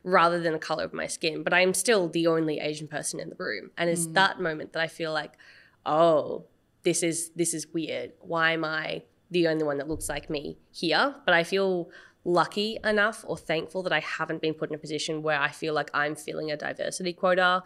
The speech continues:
Speaker 2: Yeah.
Speaker 1: or people are, "Oh, we need an Asian person. Let's pick her because of that." Not because of the work she's done or what her skill set or what her experience is. But there's so many of my friends who are Asian and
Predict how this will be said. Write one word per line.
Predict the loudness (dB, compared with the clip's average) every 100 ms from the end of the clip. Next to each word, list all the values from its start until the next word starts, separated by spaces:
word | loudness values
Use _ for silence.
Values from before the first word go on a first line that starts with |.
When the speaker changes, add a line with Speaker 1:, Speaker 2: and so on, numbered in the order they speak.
| -8
Speaker 2:
Yeah. | -12 -12 0
Speaker 1:
or | 4 4
people | 4 0 4 4
are, | 4 2
"Oh, | -2 0
we | 0 2
need | 4 4 2 -6 -18 -14 -4
an | -2 2
Asian | 2 2 0
person. | 0 0 0
Let's | 0 -2
pick | -4 -8 2
her | 4 6 4
because | 2 0 0 0
of | 0
that." | 0 2
Not | 2
because | 2 -4 -2 0
of | -2 -4 -4
the | 0
work | 0 -2
she's | -6 -6 -2
done | -2 0
or | -2
what | -6 -8 -6
her | -4
skill | -4 -6 -8
set | -6 -6 -6 -8
or | -6
what | -8 -8 -18 -20 -6
her | 2
experience | 2 2 -2 2 4 4 0 -8
is. | -6 -4 -6 -8 -14 -14 -16 -20 -20 _ 4
But | 6 6 2
there's | 0 2
so | 4 4
many | 4
of | 4
my | 2
friends | 2 2 2
who | -2 -2
are | 0 2 2 0 -10 _ _ 0
Asian | 2 4 2 2
and | 0 -2 -6